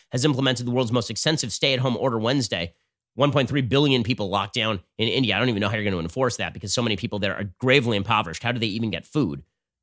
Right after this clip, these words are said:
Absolutely unclear. Health officials in Spain reported seven hundred thirty-eight fatalities from covid nineteen, the pneumonia-like illness caused by the virus, which is the steepest daily increase on a national death toll that has risen to thirty, thirty-four hundred thirty-four, surpassing China's. Italy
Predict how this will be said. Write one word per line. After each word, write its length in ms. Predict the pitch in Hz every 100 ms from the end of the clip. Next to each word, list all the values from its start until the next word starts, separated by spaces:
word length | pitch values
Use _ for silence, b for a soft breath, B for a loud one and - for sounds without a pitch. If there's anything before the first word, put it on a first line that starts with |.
| -
Absolutely 520 | 139 127 147 127 117
unclear. 440 | 98 101 139 101 - _
Health 180 | 170 190
officials 340 | 143 151 139
in 80 | 131
Spain 300 | 120 - 139
reported 340 | 110 - 127 104
seven 160 | 170
hundred 220 | 170 139
thirty-eight 360 | 135 165 156 135
fatalities 580 | 120 110 165 180 120 101
from 120 | 113
covid 280 | 117 120 113
nineteen, 440 | 104 95 90 71 - _
the 80 | -
pneumonia-like 540 | 131 139 139 123 117 -
illness 260 | 139 120
caused 280 | - 120 135
by 140 | 127
the 60 | 110
virus, 340 | 131 123 101
which 160 | 117 104
is 80 | 107
the 60 |
steepest 560 | 110 - 175 160 131 -
daily 320 | 113 147 127
increase 340 | 139 139 120 - b b
on 120 | 113
a 40 | 123
national 460 | 120 131 143 104
death 240 | 101 139 -
toll 300 | 95 90 _
that 80 | 117
has 120 | 127
risen 380 | 113 143 127 113 - _
to 180 | 147 120 -
thirty, 380 | - 170 156 147
thirty-four 520 | - 151 160 - 135
hundred 320 | 110 139 131
thirty-four, 520 | 131 123 110 156 127
surpassing 440 | 104 107 113 107 107
China's. 360 | 139 127 104 - _ _ _
Italy 420 | 170 185 131 104